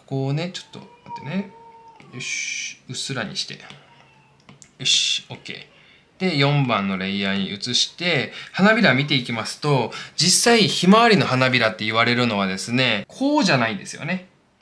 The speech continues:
どっちかというと、米粒をイメージしていただければいいかなと思います。米粒です。こういう。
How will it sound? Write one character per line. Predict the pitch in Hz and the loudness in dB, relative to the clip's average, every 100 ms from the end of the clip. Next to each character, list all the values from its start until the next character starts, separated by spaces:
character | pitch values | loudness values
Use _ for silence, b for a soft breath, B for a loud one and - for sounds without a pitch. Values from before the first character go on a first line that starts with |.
| _ | _
ど | 190 | -2
っ | 196 | 0
ち | - | 0
か | 294 | 0
と | 277 | 2
い | 208 | 2
う | |
と、 | 208 196 113 - - | 4 2 2 -6 -6
米 | - 233 262 | 2 4 4
粒 | 262 269 208 | 0 2 4
を | 120 | 4
イ | 131 | 4
メ | 147 | 2
ー | 127 | 2
ジ | 113 | 0
し | |
て | 123 | -4
い | 120 | -4
た | 117 | -4
だ | 113 | -4
け | |
れ | 110 | -4
ば | 101 | -4
い | |
い | 95 | -4
か | 92 | -6
な | 92 | -6
と | 92 | -8
思 | 92 | -10
い | 92 | -10
ま | 90 | -12
す。 | - | -16
米 | - 95 135 | -10 -2 0
粒 | 147 147 | 0 -4
で | 101 | -8
す。 | - - _ _ _ | -12 -20 _ _ _
こ | - - 160 | -16 -4 0
う | 160 | 2
い | 156 | 2
う。 | 147 | 0